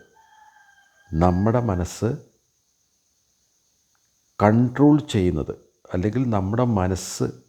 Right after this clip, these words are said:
actually മറ്റേയാളുടെ കയ്യിലാണ്. മറ്റേയാൾക്കാണ്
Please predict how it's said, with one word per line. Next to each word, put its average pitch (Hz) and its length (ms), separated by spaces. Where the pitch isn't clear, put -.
actually 117 560
മറ്റേയാളുടെ 104 640
കയ്യിലാണ്. 76 380
മറ്റേയാൾക്കാണ് 98 840